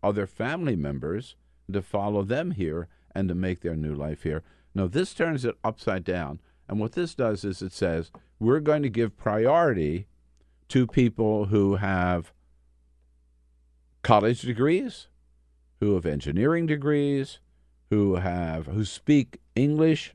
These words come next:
already, who have, uh, are high,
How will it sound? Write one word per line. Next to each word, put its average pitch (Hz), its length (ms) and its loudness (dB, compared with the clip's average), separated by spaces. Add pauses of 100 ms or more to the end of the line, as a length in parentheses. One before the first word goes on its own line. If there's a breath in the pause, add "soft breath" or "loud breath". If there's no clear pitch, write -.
(160)
already, 113 640 2 (540)
who 120 260 4
have, 104 440 -2 (300)
uh, 92 300 0
are 87 180 -4
high, 123 360 2